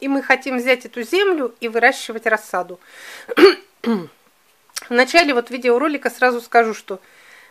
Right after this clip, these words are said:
во всех справочниках, во всех энциклопедиях специалисты пишут категорично: с огорода грунт брать нельзя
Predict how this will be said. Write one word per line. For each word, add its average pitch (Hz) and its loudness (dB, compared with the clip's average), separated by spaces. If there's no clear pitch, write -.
во 262 8
всех - -4
справочниках, 190 0
во 220 2
всех 277 -4
энциклопедиях 233 -2
специалисты 240 0
пишут 269 -10
категорично: 233 0
с - -8
огорода 254 6
грунт 277 -4
брать 254 2
нельзя 226 2